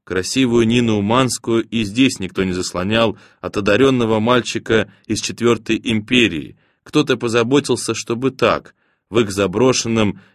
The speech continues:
неухоженном уголке кто-то копался совком. Раиса Михайловна родилась девятого марта. Её плита справа вверху. Отец родился четырнадцатого мая.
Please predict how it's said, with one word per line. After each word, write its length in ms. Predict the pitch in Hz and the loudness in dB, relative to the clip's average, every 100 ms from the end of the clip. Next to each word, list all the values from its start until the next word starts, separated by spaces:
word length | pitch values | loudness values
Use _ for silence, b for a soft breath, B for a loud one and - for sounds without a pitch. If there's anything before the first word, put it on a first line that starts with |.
| - | -6
неухоженном 760 | 104 104 - 135 110 113 104 | -2 -2 2 2 2 -4 -4
уголке 500 | 101 101 101 - 143 | -4 -2 -2 0 -2
кто-то 280 | - 120 120 | 0 -4 -2
копался 480 | 110 98 98 98 98 | -4 -2 -4 -4 -6
совком. 640 | - 98 _ 107 85 65 _ _ _ _ _ _ | -6 -6 _ -2 -2 -4 _ _ _ _ _ _
Раиса 360 | 113 156 156 | 0 2 0
Михайловна 880 | 127 120 143 147 139 120 127 127 104 b b | -2 0 2 2 2 0 2 2 0 b b
родилась 420 | 101 104 123 135 | -4 0 2 0
девятого 480 | 110 113 123 120 113 | 0 0 0 0 -2
марта. 540 | 127 135 92 - 65 - _ _ | 2 2 0 -6 -14 -14 _ _
Её 240 | 90 113 | 0 0
плита 380 | 113 107 104 120 | 2 -2 2 0
справа 420 | 113 - 113 113 | 0 -2 -2 0
вверху. 600 | 110 120 123 - 123 80 b b b | -2 -2 -4 -2 -2 -2 b b b
Отец 380 | - 85 165 156 | -8 -2 0 0
родился 460 | 127 110 147 147 151 | -2 2 0 0 -4
четырнадцатого 640 | 113 - 139 - 127 131 | -4 -2 -2 -4 -2 0
мая. 460 | 117 101 90 80 | 2 2 0 -2